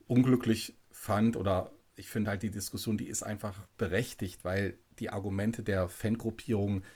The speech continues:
das ist ja nicht so, dass die aus der Luft gegriffen sind, sondern die sind, das habe ich ja schon gesagt, sind schlüssig. Und, ähm,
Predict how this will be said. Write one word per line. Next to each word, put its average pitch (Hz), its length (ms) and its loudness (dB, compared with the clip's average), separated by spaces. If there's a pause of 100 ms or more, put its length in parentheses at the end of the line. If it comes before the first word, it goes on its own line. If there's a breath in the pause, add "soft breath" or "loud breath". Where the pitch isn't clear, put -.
(340 loud breath)
das - 140 -12
ist 110 120 -4
ja 110 80 4
nicht 107 140 4
so, 110 100 2
dass 104 160 0
die - 120 -4
aus - 180 -2
der 104 80 2
Luft 101 220 0
gegriffen - 420 -8
sind, 87 180 -6
sondern 92 240 -4
die 95 80 -4
sind, 95 400 -6 (240)
das - 120 -16
habe 92 100 -8
ich 95 80 -10
ja 95 60 -8
schon 101 180 -6
gesagt, 95 260 -4
sind 90 140 -4
schlüssig. 120 500 -2 (580 loud breath)
Und, 104 400 0
ähm, 95 380 2